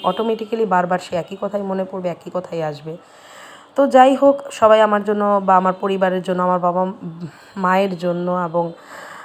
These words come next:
আহ, বাবা বলে ফেললাম, হ্যাঁ, বাবার জন্য আশীর্বাদ করবেন, সে যেখানে আছে সেখানে যেন সে ভালো থাকে। আহ, কিন্তু আমার মা যেন এই ব্যথা থেকে, বেদনা থেকে সে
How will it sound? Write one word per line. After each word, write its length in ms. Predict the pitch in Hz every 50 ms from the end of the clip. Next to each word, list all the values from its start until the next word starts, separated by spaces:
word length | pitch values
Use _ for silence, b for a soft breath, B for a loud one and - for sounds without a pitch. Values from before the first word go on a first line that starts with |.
| B -
আহ, 220 | - 175 160 170 175 - - -
বাবা 300 | 185 180 180 180 196 190
বলে 240 | 180 185 185 185
ফেললাম, 400 | 185 - 185 175 170 180 196 240 277
হ্যাঁ, 200 | 233 208 233 220
বাবার 280 | 202 202 202 202 220 208
জন্য 200 | 214 233 233 214
আশীর্বাদ 380 | 196 180 - - 196 185 180 185 -
করবেন, 220 | - 175 170 180
সে 160 | 180 - - 175
যেখানে 340 | 170 175 - - 185 185
আছে 180 | 175 165 - 175
সেখানে 320 | - - - - 180 180
যেন 160 | 170 180 170 170
সে 160 | - - 180
ভালো 220 | 175 175 175 180
থাকে। 360 | 175 - 170 - - 180 196 - B B B B B B B B B B -
আহ, 200 | - 180 170 170 170 -
কিন্তু 260 | 202 190 180 - 196
আমার 220 | 185 185 185 185
মা 320 | 185 180 175 185 185 185 185
যেন 260 | 175 196 180 175 175 180
এই 480 | - 180 196 196 208 208 208 208 214 - - - - - 180 165
ব্যথা 240 | 175 175 175 - 208
থেকে, 380 | 196 - 202 190 - 190 190
বেদনা 320 | 180 180 180 175 180 185 180
থেকে 200 | 180 185 185 185
সে 280 | - - - 185 175